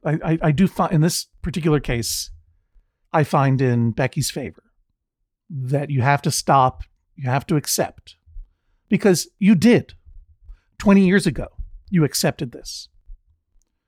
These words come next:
You said, "Okay, it's fine," 'cause you thought you were gonna win anyway. And that's a different game that you were playing. You were still playing the game. If you truly felt that this was unfair, you would have done what an honorable person would have done.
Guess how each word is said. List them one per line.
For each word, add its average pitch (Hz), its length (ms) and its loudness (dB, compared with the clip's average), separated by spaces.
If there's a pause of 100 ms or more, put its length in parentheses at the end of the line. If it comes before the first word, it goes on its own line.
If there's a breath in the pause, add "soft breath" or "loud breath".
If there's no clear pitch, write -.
(120)
You 170 260 4
said, 165 440 0
"Okay, 196 380 4
it's - 180 -6
fine," 110 400 -2 (160)
'cause 131 180 -2
you 170 120 4
thought 190 260 2
you 170 80 0
were 156 60 0
gonna 147 160 0
win 139 260 0
anyway. 120 400 -6
And 151 120 -2
that's 247 180 2
a 262 40 0
different 262 320 0
game 127 220 0
that 104 120 -6
you 101 60 -8
were 101 80 -8
playing. - 320 -12 (680)
You 180 100 -2
were 208 60 2
still 277 220 0
playing 127 300 0
the 104 60 -4
game. 110 280 -8 (1120)
If 170 120 2
you 196 100 6
truly 262 480 2
felt 175 240 2
that 165 120 -4
this 147 160 -2
was 131 120 -2
unfair, 117 600 -4 (760)
you 160 100 0
would 160 120 6
have 147 100 2
done 165 220 4
what 147 100 4
an 147 160 2
honorable 156 540 2
person 117 400 -4
would 107 80 -4
have 90 100 -6
done. - 280 -10